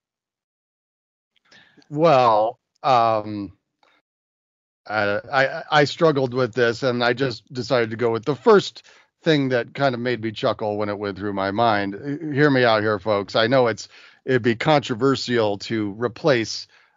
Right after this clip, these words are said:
uh, the King, Elvis Presley, but hear me out. Ryan Gosling in Clambake.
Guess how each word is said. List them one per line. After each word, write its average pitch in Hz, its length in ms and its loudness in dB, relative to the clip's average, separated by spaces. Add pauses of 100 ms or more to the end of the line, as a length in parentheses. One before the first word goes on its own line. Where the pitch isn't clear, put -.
uh, 98 280 -2
the 113 140 -4
King, 113 560 2
Elvis 110 340 0
Presley, 117 520 -2
but 113 320 -2
hear 156 200 2
me 135 160 2
out. 110 340 0 (680)
Ryan 175 460 6
Gosling 135 720 2
in 120 580 -2 (320)
Clambake. 117 720 0